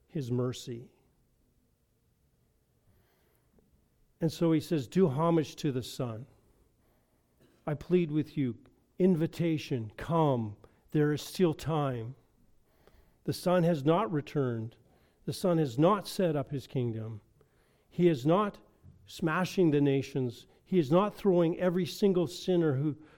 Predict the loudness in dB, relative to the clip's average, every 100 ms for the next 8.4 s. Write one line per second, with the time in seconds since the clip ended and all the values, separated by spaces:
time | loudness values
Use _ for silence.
0 | _ 0 2 2 0 -2 -2 0 0 0
1 | 0 -4 -2 -2 -4 -2 -2 -2 -6 -10
2 | -18 _ -8 -4 -4 -2 -4 -4 -6 -4
3 | -6 -6 -12 -10 -12 -14 -18 _ _ _
4 | _ _ _ _ _ _ _ _ _ _
5 | _ -4 -4 -6 -8 -8 -6 -6 -8 -10
6 | -8 -6 -6 -6 -6 -6 -8 -16 _ _
7 | _ _ _ _ -8 -2 0 0 -2 -2
8 | 0 0 0